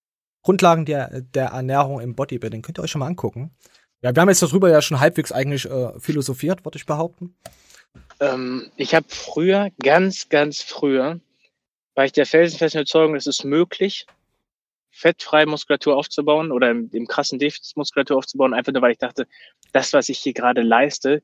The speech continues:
Speaker 2: kann nicht
Speaker 1: Ja.
Speaker 2: spurlos vorbeigehen.
Speaker 1: Ja, du kannst dich auch
Speaker 2: Ähm,
Speaker 1: voll verbrennen, ja.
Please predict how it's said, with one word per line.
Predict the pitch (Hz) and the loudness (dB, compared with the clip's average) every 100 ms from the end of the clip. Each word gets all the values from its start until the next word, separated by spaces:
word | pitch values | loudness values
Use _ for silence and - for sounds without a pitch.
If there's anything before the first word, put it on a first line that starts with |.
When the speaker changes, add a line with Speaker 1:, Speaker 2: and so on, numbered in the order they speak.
| - | -6
Speaker 2:
kann | - - 151 156 | -4 0 0 0
nicht | 135 | -2
Speaker 1:
Ja. | 131 131 | 0 0
Speaker 2:
spurlos | 127 - 127 120 117 | -4 0 0 2 -2
vorbeigehen. | - 120 123 123 104 95 _ _ _ _ _ - | -4 0 2 2 -4 -8 _ _ _ _ _ -4
Speaker 1:
Ja, | 127 | -4
du | 135 | -2
kannst | 147 139 | -2 2
dich | 123 | 4
auch | 120 | 4
Speaker 2:
Ähm, | |
Speaker 1:
voll | 123 - | 2 2
verbrennen, | 151 139 151 170 127 | 2 0 0 -2 -4
ja. | 117 120 127 | -10 -10 -10